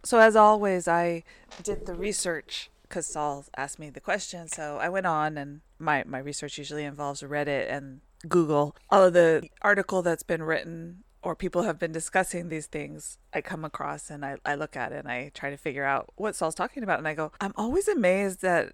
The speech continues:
other people are thinking the same things or there's different variations of, of things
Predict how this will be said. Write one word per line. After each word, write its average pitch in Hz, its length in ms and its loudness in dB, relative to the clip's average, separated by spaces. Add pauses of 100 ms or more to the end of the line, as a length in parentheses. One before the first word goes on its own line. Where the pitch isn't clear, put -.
other 233 180 8
people 202 320 2
are 170 180 4
thinking 175 420 -10
the 156 100 -6
same 160 300 -10
things 156 360 -12
or 139 360 -10
there's 156 300 0
different 170 400 -4
variations 160 840 0
of, 139 320 -8
of 143 140 -4
things 143 500 -8